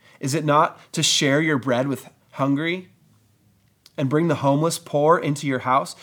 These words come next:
When you see the naked, to cover him and not to hide yourself from your own flesh? Isn't that the fast I desire?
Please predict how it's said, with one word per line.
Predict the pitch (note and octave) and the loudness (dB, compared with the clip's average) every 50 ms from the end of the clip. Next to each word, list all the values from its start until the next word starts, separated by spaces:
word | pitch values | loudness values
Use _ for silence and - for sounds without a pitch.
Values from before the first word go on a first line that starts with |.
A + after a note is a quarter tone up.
| - - | -14 -6
When | - D3 D#3+ | -2 0 0
you | E3+ D#3+ | 2 0
see | E3 - F#3+ F#3+ | 0 0 -2 0
the | E3 E3+ | 0 0
naked, | D3+ D3 D#3 D3+ G3 D#3+ | 2 2 0 0 0 -2
to | D3+ C#3+ | -4 -4
cover | - D3 C#3+ D3 D#3+ E3+ | -2 0 0 2 2 0
him | E3 F3+ G3 G3 F3+ | 0 2 0 2 0
and | D#3 | 2
not | D3 D3+ D#3+ D#3 | 2 2 2 2
to | - D3 | 0 -2
hide | - D3 D3 D3 D3 | 0 0 0 2 0
yourself | D#3+ D#3 - - F3+ F#3 F#3 - - - - | -2 -2 2 4 4 4 4 2 -4 -20 -12
from | - - F3 E3+ | -2 -2 0 2
your | E3+ E3+ D#3 | 2 2 4
own | D#3 D#3+ D#3 | 4 2 4
flesh? | - D#3 D3+ D#3+ - | 4 2 2 2 2
Isn't | E3+ F3+ A3 G#3 | 2 2 4 6
that | G3+ G#3 G#3 | 6 6 6
the | G#3 E3 | 4 2
fast | - - F3 D3 C#3+ D#3 D3+ - - | 2 4 4 6 6 6 4 4 2
I | F3 | 2
desire? | F3 E3 D#3+ C#3 D#3 D3 C#3+ D3 D#3+ F3+ G3 | 2 2 2 4 6 6 6 8 6 6 4